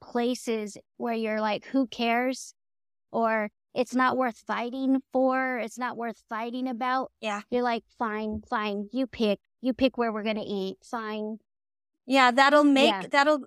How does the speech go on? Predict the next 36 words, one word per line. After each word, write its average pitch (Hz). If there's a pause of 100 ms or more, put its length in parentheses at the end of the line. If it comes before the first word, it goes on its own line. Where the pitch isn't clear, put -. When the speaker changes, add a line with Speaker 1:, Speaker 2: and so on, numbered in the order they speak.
Speaker 2:
make 269
a 277
difference. 254
That'll 254
affect 254
the 226
marriage, 220
Speaker 1:
Yeah. 190 (340)
Speaker 2:
for 214
Speaker 1:
So -
Speaker 2:
sure. 277
Speaker 1:
I 247
really 370
like 277
the 254
points 254
that 247
you've 240
been 240
bringing 233
up, 226 (340)
especially 277
that 226
verse 226
that 208
you 220
read 208
in 202
the 196
last 202
episode. 185 (140)
It's -
been 233
on 233
my 214
mind 196